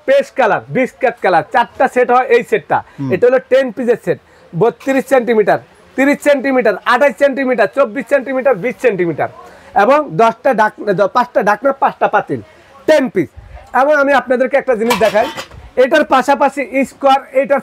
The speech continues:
Speaker 1: সেট আছে পনেরো পিসের,
Speaker 2: হুম।
Speaker 1: সেটা এখন নাই। কেন জানেন? যে দাম, এগুলা দামের জন্য অনেকে কিনতে পারে না। থ্রি পিসের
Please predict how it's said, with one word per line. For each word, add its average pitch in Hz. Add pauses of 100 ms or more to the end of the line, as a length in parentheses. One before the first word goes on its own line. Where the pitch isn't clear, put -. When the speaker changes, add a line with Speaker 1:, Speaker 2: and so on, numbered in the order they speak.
Speaker 1:
সেট 240
আছে 240
পনেরো 233
পিসের, 135 (180)
Speaker 2:
হুম। 147
Speaker 1:
সেটা 254
এখন 254
নাই। 196 (340)
কেন 233
জানেন? 240
যে 240
দাম, 214 (160)
এগুলা 226
দামের 220
জন্য 220
অনেকে 202
কিনতে 247
পারে 185
না। 117 (380)
থ্রি 285
পিসের 277